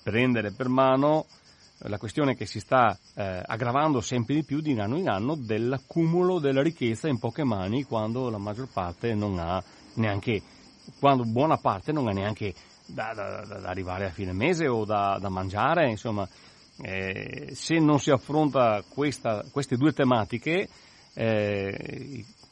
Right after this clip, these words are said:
i cambiamenti climatici saranno la, la goccia che fa traboccare il vaso,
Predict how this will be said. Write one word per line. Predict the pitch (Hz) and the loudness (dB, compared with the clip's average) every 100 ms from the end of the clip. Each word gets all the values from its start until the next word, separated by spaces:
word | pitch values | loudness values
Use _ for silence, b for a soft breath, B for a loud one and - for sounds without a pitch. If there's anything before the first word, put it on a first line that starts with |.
| - - - 73 - - - 64 95 123 - | -20 -20 -20 -20 -20 -20 -20 -20 -20 -20 -20
i | 160 131 | -20 -10
cambiamenti | 110 110 110 123 120 | -4 -2 0 -2 -2
climatici | 120 107 95 143 127 135 | -2 -2 -4 -6 -8 -6
saranno | 107 92 104 101 | -4 -4 -4 -2
la, | 90 85 | -2 -4
la | 85 | -6
goccia | 82 85 90 | -10 -8 -6
che | 104 | -6
fa | 90 90 85 85 80 | -6 -6 -4 -6 -8
traboccare | 95 85 85 85 87 | -14 -14 -10 -10 -8
il | |
vaso, | 80 76 90 | -6 -6 -8